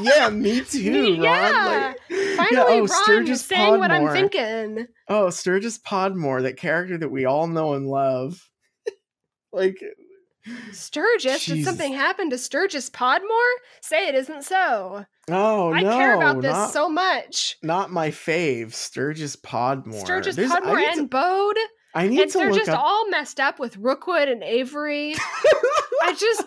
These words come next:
Speaker 2: what's going on there? I just,
Speaker 1: I
Speaker 2: every,
Speaker 1: really
Speaker 2: every chapter, I'm like, "When are we gonna hear more about, about what's going on with Podmore?"
Speaker 1: <laughs> About, oh, God. I don't even think any of this is in the movie. I think this got completely axed.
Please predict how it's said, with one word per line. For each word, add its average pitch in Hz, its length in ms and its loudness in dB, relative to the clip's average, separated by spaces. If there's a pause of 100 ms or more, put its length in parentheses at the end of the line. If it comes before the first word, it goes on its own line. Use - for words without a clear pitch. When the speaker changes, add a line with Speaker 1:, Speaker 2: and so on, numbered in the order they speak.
Speaker 2:
what's 381 340 -4
going 381 320 0
on 494 320 2
there? 226 420 -2 (120)
I 294 120 0
just, - 160 -4
Speaker 1:
I 294 100 4 (100)
Speaker 2:
every, 254 100 4
Speaker 1:
really 453 200 2
Speaker 2:
every 440 280 0
chapter, 381 300 -2
I'm 330 100 -4
like, 254 140 -4
"When 285 220 -2
are 415 60 0
we 415 100 0
gonna 359 180 -4
hear 269 160 -6
more 254 320 -2
about, 247 440 0
about 233 240 -2
what's - 140 0
going 226 240 -4
on 226 140 -2
with 247 160 -4
Podmore?" 247 840 -2
Speaker 1:
<laughs> - 60 -10
About, 339 500 -2 (1040)
oh, 196 380 -8
God. 165 460 0 (440)
I 165 100 4
don't 359 140 2
even 233 180 0
think 151 180 -4
any 131 220 -2
of 117 80 -6
this 117 160 -12
is 131 100 -10
in 120 80 -10
the 123 60 -10
movie. 123 280 -8
I 117 100 -2
think 180 120 -2
this 147 140 -6
got 120 220 -6
completely 113 640 -8
axed. - 580 -10